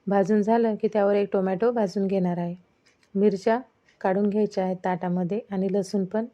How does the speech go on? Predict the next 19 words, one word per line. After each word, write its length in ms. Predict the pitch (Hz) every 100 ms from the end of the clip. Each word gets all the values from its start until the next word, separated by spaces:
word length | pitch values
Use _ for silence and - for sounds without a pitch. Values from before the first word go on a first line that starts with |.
| _
थोडासा 420 | - 202 214 - 247 _ _ _ _ _ _
कच्चा 320 | - 214 233 214
वाटला 320 | 196 190 202
म्हणून 280 | 196 214 226
थोडा 220 | - 196
वेळ 140 | 202 202
भाजून 380 | 202 196 214 214
घेतला 320 | 208 208 190
आणि 200 | 185 254 -
काढून 280 | 214 190 180
घेतला. 340 | 180 180 175 180 _ _ _ _ - _ -
टोमॅटो 340 | 202 196 196 220
भाजतोय 480 | 214 208 226 214 233 _ _ -
तोपर्यंत 460 | 202 202 196 185 214
शेंगा 360 | 202 208 196 202
बघूयात, 540 | 208 190 190 190 208
मस्त 340 | 208 190 - 208
अशा 260 | 196 202
भाज-, 300 | 196 196 -